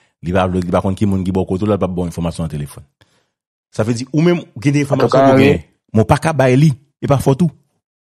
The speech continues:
Speaker 1: Ou plito fè silans.
Speaker 2: An tou ka, Henry, nèg yo fè mal. Kite Ayiti a, vin la, Henry, m panse se yo nan mal nèg yo fè.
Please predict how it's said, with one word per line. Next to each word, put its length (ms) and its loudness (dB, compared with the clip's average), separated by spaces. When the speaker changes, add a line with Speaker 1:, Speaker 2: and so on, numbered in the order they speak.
Speaker 1:
Ou 100 0
plito 160 2
fè 120 2
silans. 340 -8
Speaker 2:
An 80 -2
tou 140 -2
ka, 240 2
Henry, 260 4
nèg 160 4
yo 140 4
fè 180 2
mal. 380 4
Kite 240 2
Ayiti 560 2
a, 320 4
vin 180 4
la, 120 4
Henry, 340 4
m 140 4
panse 260 -2
se 140 0
yo 100 2
nan 240 0
mal 160 0
nèg 160 -2
yo 160 -4
fè. 140 -16